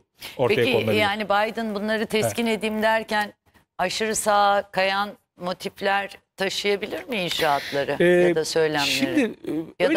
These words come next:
Speaker 2: da böyle bir yola
Speaker 1: Şöyle, burada
Speaker 2: asla
Speaker 1: algı,
Speaker 2: gitmez
Speaker 1: yani
Speaker 2: mi?
Speaker 1: algı ve olgu olarak dediğimizde algılar son derece önemli. Bakın, e, Afrikalı Amerikalıların haklı arayışları var Amerika Birleşik Devletleri içerisinde.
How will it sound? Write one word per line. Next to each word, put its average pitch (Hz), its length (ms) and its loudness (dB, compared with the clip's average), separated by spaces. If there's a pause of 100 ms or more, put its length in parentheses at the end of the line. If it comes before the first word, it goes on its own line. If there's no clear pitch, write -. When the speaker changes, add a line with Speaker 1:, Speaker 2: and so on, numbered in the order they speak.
Speaker 2:
da - 40 -20
böyle 208 280 0
bir 208 60 -2
yola 190 420 0 (380)
Speaker 1:
Şöyle, - 480 0
burada 302 220 2
Speaker 2:
asla 202 340 4
Speaker 1:
algı, 180 80 4
Speaker 2:
gitmez 180 420 -4
Speaker 1:
yani 180 160 -2
Speaker 2:
mi? 175 60 4
Speaker 1:
algı 226 300 2
ve 269 60 4
olgu 220 340 6
olarak 180 280 2
dediğimizde 180 520 0 (540)
algılar 220 440 2
son 185 220 0
derece 147 260 2
önemli. 139 140 0
Bakın, 139 320 0
e, 135 220 2
Afrikalı 190 480 2
Amerikalıların 156 600 0
haklı 180 480 0 (240)
arayışları 185 540 2
var 131 180 2
Amerika 127 320 -2
Birleşik - 280 -4
Devletleri 104 340 -4
içerisinde. 101 520 -8